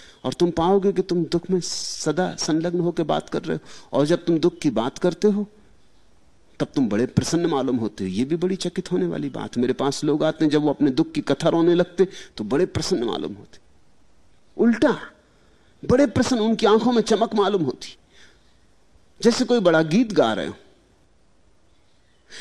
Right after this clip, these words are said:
अपने घाव खोलते, लेकिन लगता है जैसे कमल के फूल ले आए। सुख की तो कोई बात ही नहीं करता।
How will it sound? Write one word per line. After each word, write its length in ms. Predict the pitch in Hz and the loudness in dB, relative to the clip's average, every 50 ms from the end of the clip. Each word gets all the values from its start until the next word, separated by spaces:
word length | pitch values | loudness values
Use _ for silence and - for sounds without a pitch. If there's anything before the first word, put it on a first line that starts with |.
| 190 - - | -4 -2 0
अपने 300 | - 180 247 277 269 214 | 0 2 4 4 4 6
घाव 360 | 185 202 220 247 277 294 285 | 6 8 8 10 8 8 6
खोलते, 720 | - - 220 240 233 226 208 - 202 170 123 - - - - - - _ _ _ _ _ _ _ _ _ _ _ _ _ _ _ _ _ _ _ _ _ _ _ _ _ _ _ _ _ _ _ _ _ 113 | 6 4 4 4 4 4 4 2 0 0 0 -2 -8 -16 -20 -20 -20 _ _ _ _ _ _ _ _ _ _ _ _ _ _ _ _ _ _ _ _ _ _ _ _ _ _ _ _ _ _ _ _ _ -4
लेकिन 220 | 120 127 - 143 | -4 -2 0 0
लगता 360 | 139 135 147 147 - - - 143 | 2 2 0 -2 -2 -2 0 0
है 100 | 151 135 | 2 0
जैसे 260 | 143 143 - - 135 | 0 -2 -2 -4 -4
कमल 440 | - - 139 131 151 143 143 139 - - - - - - | -4 -2 -2 0 0 0 -2 -4 -8 -14 -20 -20 -14 -10
के 80 | - 123 | -8 -4
फूल 280 | - - - 147 143 | -2 -2 0 0 0
ले 220 | 147 139 117 85 85 | 0 -2 -2 -2 -4
आए। 300 | 85 78 - - - - - _ _ _ _ _ _ _ _ _ _ _ _ _ _ _ _ _ _ _ _ _ _ _ _ _ _ _ _ _ _ _ _ _ _ _ _ _ _ _ _ _ _ _ _ _ _ _ _ - - - - | -6 -8 -10 -14 -18 -20 -20 _ _ _ _ _ _ _ _ _ _ _ _ _ _ _ _ _ _ _ _ _ _ _ _ _ _ _ _ _ _ _ _ _ _ _ _ _ _ _ _ _ _ _ _ _ _ _ _ -20 -20 -14 -8
सुख 360 | - - - - 220 220 - | -4 -2 0 0 0 0 0
की 120 | - 247 202 | -2 0 0
तो 100 | 202 175 | 0 2
कोई 200 | - 180 170 135 | 2 2 2 2
बात 360 | 202 202 101 101 202 - - | 0 -2 -4 -6 -6 -4 -2
ही 60 | 151 | 0
नहीं 160 | 170 175 170 | 0 0 0
करता। 360 | - - 147 - - - 131 | -2 -6 -10 -12 -12 -16 -16